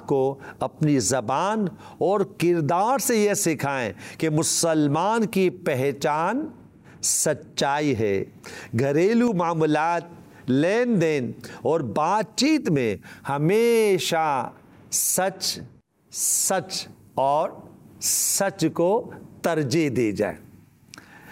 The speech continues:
اللہ اکبر، سچائی کا انعام بعض اوقات دنیا میں بھی ملتا ہے۔ آخرت میں تو ملے گا ہی ملے گا انشاءاللہ۔ کیسے؟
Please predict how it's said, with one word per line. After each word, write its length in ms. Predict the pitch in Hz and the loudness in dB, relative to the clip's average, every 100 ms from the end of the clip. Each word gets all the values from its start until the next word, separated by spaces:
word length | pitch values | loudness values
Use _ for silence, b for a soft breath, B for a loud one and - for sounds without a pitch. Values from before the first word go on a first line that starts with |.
| B | B
اللہ 440 | - 131 131 139 123 | -2 0 2 0 0
اکبر، 480 | 139 147 131 165 131 - | 0 0 0 0 -2 -6
سچائی 560 | - 147 - 165 160 190 | -2 -2 -2 -2 0 2
کا 140 | 180 | 2
انعام 360 | 170 165 190 143 | 2 2 2 2
بعض 280 | 156 160 | 0 2
اوقات 340 | 175 - 180 214 - - - | 2 4 2 0 -6 -20 -8
دنیا 460 | 117 110 165 214 285 | -2 2 4 4 4
میں 160 | 277 | 2
بھی 140 | 269 302 | 2 4
ملتا 460 | 240 165 123 123 | 4 2 2 -2
ہے۔ 100 | 87 - - _ - | -2 -8 -14 _ -2
آخرت 380 | 113 131 160 175 | -2 0 0 2
میں 140 | 175 | 2
تو 140 | 196 214 | 2 2
ملے 440 | 139 143 156 175 | 2 2 2 2
گا 140 | 175 151 | 0 0
ہی 180 | 143 | 2
ملے 300 | 226 214 185 | 2 2 2
گا 80 | 170 | 0
انشاءاللہ۔ 580 | 165 139 - 147 131 135 180 B B - | 0 -2 0 0 0 0 0 B B -2
کیسے؟ 420 | 180 170 120 | 0 0 0